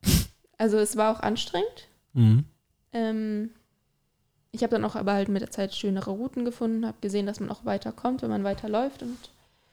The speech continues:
Speaker 1: ähm, ich kann nicht genau sagen, wie, aber irgendwie ging's. Und da war ich dann auch selber irgendwie überrascht danach, weil ich ja eigentlich dachte, mein Ausgang war ja sechs Kilometer und wenn ich da mal sieben gelaufen war, dann dachte ich schon, „Oh,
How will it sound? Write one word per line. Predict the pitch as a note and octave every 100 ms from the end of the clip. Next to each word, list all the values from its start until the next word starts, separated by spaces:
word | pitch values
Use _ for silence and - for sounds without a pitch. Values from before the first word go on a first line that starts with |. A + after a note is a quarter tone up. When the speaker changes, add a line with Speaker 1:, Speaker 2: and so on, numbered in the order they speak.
| _ _ _ _ _ _ _ _ _ _ _ -
Speaker 1:
ähm, | A3 A3+ A3 A3 A3 - - - _ _ _ _ _ _ _ _ _
ich | - A#3
kann | A#3
nicht | A#3
genau | G#3+ G3+
sagen, | G3+ G3 G3 G3 G#3+ G3+ G3 F#3 F#3
wie, | G3+ F4 A#4
aber | D#4 F4
irgendwie | G#4 F4
ging's. | C#4+ G3 G3+ - - _ -
Und | A3
da | G#3
war | G3+
ich |
dann | G#3 G3+
auch |
selber | G3+ G3+
irgendwie | G3+ G3+ F#3
überrascht | F#3 G3+ C4 -
danach, | D#4 D#4 F#4 -
weil | G#3+ A3 B3+ - _ _
ich | A3
ja | A3
eigentlich | - A3+ A#3+ A#3+
dachte, | A#3+ A#3 B3 A#3 - - _ _ _ _ _
mein | G#3+ F#3+
Ausgang | G3+ - G#3+ G3+
war |
ja | G3 F#3 F#3
sechs | F#3 G3+ -
Kilometer | - B3+ B3+ C4 C4
und | G#3
wenn | F#3+
ich | G3+
da | G3
mal | F3+ F3+
sieben | F#3+ A3+
gelaufen | B3+ B3 A#3+ A#3+ A3+
war, |
dann | G#3 F#3+
dachte | G#3+ G#3
ich |
schon, | - G3
„Oh, | F#3+